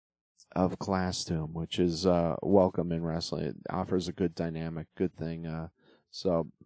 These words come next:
and obviously you're setting up some kind of feud with him, and, and, um, you know, setting up for, uh, setting up for a Survivor Series. So, uh, so that should be, that should be interesting. It should be fun. Should be fun.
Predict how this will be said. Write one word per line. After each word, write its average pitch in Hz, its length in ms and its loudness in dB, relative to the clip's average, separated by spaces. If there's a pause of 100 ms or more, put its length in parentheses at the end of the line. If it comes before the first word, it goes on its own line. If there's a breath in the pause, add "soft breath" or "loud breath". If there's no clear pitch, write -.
(180)
and 101 140 -2
obviously 98 460 4
you're 85 100 4
setting - 280 -2
up 85 120 -4
some 92 180 -4
kind 85 180 -2
of 80 80 -6
feud 85 220 0
with 87 200 -6
him, 85 260 -6
and, 85 300 -8 (180)
and, 82 420 -10
um, 82 300 -10 (1400 loud breath)
you 98 120 -2
know, 85 300 -2
setting 95 360 0
up 85 200 -2
for, 85 280 0
uh, 82 220 -6 (360)
setting 87 340 -6
up 82 160 -8
for 85 120 -6
a 82 60 -8
Survivor 85 580 -8
Series. 85 480 -10
So, 82 580 -12 (540 soft breath)
uh, - 40 -20 (520 soft breath)
so - 180 2
that 151 220 8
should 131 220 4
be, 95 360 4
that 117 180 6
should - 120 -6
be 98 100 6
interesting. 82 460 -4
It 85 80 -8
should 90 160 -4
be - 80 -8
fun. - 340 -12
Should - 220 -10
be 90 120 -6
fun. - 280 -12